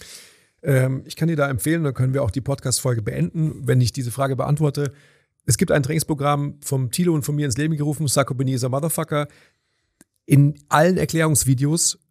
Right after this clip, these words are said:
kriegst du Antworten auf die Frage, die du jetzt gerade gestellt hast. Und um jetzt nochmal zurückzukommen, ja, Entschuldigung, Entschuldigung, will ich nicht absnoppen.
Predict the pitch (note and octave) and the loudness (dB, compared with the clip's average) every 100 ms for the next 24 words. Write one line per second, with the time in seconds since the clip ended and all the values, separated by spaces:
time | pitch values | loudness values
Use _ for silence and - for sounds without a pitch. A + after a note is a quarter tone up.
0 | _ _ _ _ - B2+ B2+ - B2+ C#3+ | _ _ _ _ -4 0 2 2 2 2
1 | C#3+ C#3+ C3+ C3 A#2+ - B2 A#2 A#2+ A2+ | 2 0 0 -4 -6 -4 -2 0 -2 -2
2 | A#2 A#2 - A2+ A2+ G2+ - - A#2 - | -4 -6 -6 -10 -12 -16 -18 -18 -20 -20
3 | _ _ _ _ _ _ _ _ _ - | _ _ _ _ _ _ _ _ _ -20
4 | - - _ - D3 C3 B2+ C3 - A2+ | -20 -20 _ 4 4 4 0 0 2 2
5 | A2 - D#3+ - - D3 A#2+ A2 A2 - | 2 0 -2 -4 -4 -2 -2 -4 -2 0
6 | C#3 B2 B2 G#2 C3+ A#2 A#2+ A2 G#2 - | 0 -2 -6 -4 -4 -2 -2 -2 -2 -2
7 | - - A#2+ A#2+ | 0 0 0 -2